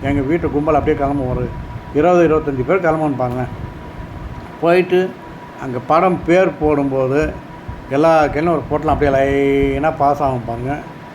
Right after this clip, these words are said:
அந்த பேருக்கு போகாம பொட்டலம் கட்டி ஒண்ணு ஒண்ணா, ஏன்னா நிறைய ச-, அப்பயே ச-, நிறைய, நிறைய சாப்பிட்டோன்னா ஒரு ரீல் ஓரத்துல போ-, சாப்பிட்றோம். அதனால ஒண்ணு ஒண்ணா மெதுவா ரசிச்சு சாப்பிட்டு இன்டர்வல் வரைக்கும் அது தரோம். அவ்வளோ பொட்டலம் இருக்கும். இப்போ அது ஒரு காலம்.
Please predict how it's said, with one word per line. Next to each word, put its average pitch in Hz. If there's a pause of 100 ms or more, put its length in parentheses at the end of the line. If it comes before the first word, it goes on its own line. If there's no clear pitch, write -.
(220)
அந்த 127 (120)
பேருக்கு 165
போகாம 147 (100)
பொட்டலம் 147
கட்டி 151
ஒண்ணு 147
ஒண்ணா, 165
ஏன்னா 165
நிறைய 170
ச-, 156
அப்பயே -
ச-, 170
நிறைய, 170
நிறைய 175
சாப்பிட்டோன்னா 156 (640)
ஒரு 180
ரீல் 190
ஓரத்துல 170 (100)
போ-, 151
சாப்பிட்றோம். 147
அதனால 143
ஒண்ணு 143
ஒண்ணா 147
மெதுவா 139
ரசிச்சு 139
சாப்பிட்டு 135 (320)
இன்டர்வல் 175
வரைக்கும் 151
அது 139
தரோம். 151
அவ்வளோ 147
பொட்டலம் 160
இருக்கும். 139 (640)
இப்போ 185
அது 147
ஒரு 143
காலம். 147